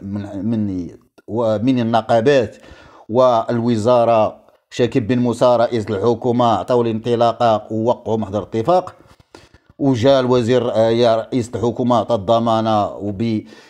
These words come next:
يعني بتنزيل بأن كل هذاك الشيء اللي تو-، توافقوا عليه، اتفقوا عليه سيتم تنزيله وتسويته مهما كلف.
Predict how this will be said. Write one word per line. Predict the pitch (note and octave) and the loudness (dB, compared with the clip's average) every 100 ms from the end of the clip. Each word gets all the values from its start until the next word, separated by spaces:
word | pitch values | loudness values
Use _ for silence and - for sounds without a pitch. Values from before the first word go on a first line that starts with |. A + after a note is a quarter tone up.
| - | -6
يعني | A#2 A2+ B2 A2+ | 0 0 0 -2
بتنزيل | A#2 B2+ A#2+ G2+ A#2+ F3+ D3 F#2+ D2+ - | -2 -2 -2 -2 0 2 2 -2 -8 -16
بأن | - A#2+ A#2+ A#2 | -10 -4 0 2
كل | G#2 - D3 | 0 -2 0
هذاك | A#2 A#2+ | 0 0
الشيء | A#2 - C3+ | -4 -4 -2
اللي | A#2+ A2 | -2 -4
تو-، | A#2 A2 A2 | 0 0 0
توافقوا | A#2 A#2+ F2+ G2+ | 0 0 0 -6
عليه، | F#2 A2 | -4 -4
اتفقوا | G2 G#2+ G2 G2 | -2 -4 -4 -6
عليه | G#2 C#3 C#3 - | -4 -4 -6 -12
سيتم | - A#2+ A2+ C3 A#2+ A2 | -6 -4 -2 -2 -2 -2
تنزيله | A2 G2 G#2+ G#2+ G#2 G#2 A2 A2 - - | -4 -4 -2 -2 0 0 -4 -6 -20 -10
وتسويته | G#2+ A#2 A2 G#2+ - G#2+ G#2 F#2+ G2 G2 | 0 0 0 -6 -4 -4 -4 -4 -6 -4
مهما | G2 F#2 F2+ | -6 -8 -10
كلف. | - G2+ F#2 E2 - | -10 -10 -8 -12 -14